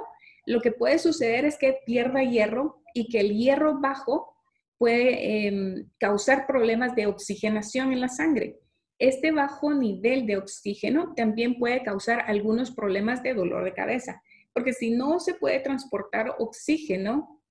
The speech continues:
em, esa será una situación de estrés para nuestras mitocondrias y para el metabolismo. Las mujeres menopáusicas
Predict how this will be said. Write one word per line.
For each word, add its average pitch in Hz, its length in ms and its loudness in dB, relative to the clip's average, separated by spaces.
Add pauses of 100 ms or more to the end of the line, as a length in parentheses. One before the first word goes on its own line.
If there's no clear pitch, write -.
(540)
em, 202 560 0
esa 247 240 2
será 233 300 0
una 254 240 0
situación 214 540 -2
de 240 80 -2
estrés 233 340 -2
para 214 180 -2
nuestras 180 600 -6
mitocondrias 196 760 0
y 214 60 -2
para 175 260 -2
el 175 80 -2
metabolismo. 180 760 -4 (680)
Las 254 340 0
mujeres 349 500 0
menopáusicas 233 1160 -4